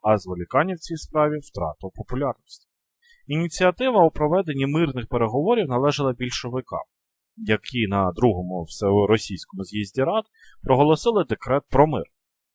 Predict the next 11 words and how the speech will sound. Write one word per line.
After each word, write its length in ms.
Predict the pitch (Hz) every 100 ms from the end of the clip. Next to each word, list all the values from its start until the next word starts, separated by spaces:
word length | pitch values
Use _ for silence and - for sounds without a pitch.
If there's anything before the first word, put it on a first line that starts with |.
| _ -
Раднарком 720 | 107 123 120 120 120 185 214
звернувся 580 | 120 110 120 160 151 123
до 140 | 139
всіх 460 | 147 - 127 95 -
воюючих 540 | 104 107 95 87 87
сторін 320 | - 104 123 175
з 60 |
пропозицією 760 | - 101 92 85 110 131 123 107
розпочати 640 | 117 - 123 - 92 - 90
мирні 360 | 110 110 85
переговори, 720 | - 120 123 95 76 78 98